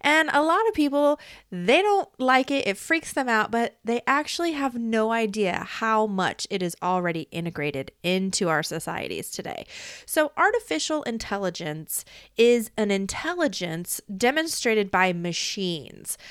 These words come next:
as opposed to, like, natural intelligence from animals and humans. I mean, how natural are humans anyways? We talk about this all the time.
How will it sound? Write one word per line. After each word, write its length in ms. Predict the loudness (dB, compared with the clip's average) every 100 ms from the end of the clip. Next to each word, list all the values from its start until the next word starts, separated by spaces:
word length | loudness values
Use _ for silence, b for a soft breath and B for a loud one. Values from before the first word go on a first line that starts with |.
| B
as 140 | -4 0
opposed 340 | 4 4 4
to, 60 | 0
like, 260 | 0 -2
natural 540 | -2 4 4 4 -2 -2
intelligence 1040 | -4 -2 -2 -2 -2 -6 -4 -4 -6 -8
from 340 | -2 2 2 0
animals 580 | 0 0 2 2 2 -2
and 160 | -4 -4
humans. 680 | -2 -4 -4 -6 -8 -8 -10 B B B
I 120 | 2
mean, 160 | 2 2
how 180 | 2 2
natural 440 | 2 -2 -4 -4
are 200 | -2 -4
humans 380 | -6 -10 -12 -10
anyways? 480 | -6 0 6 8 6
We 120 | 2
talk 260 | 2 0 0
about 200 | -4 -4
this 200 | -8 -10
all 120 | -10
the 100 | -10
time. 340 | -10 -10 -12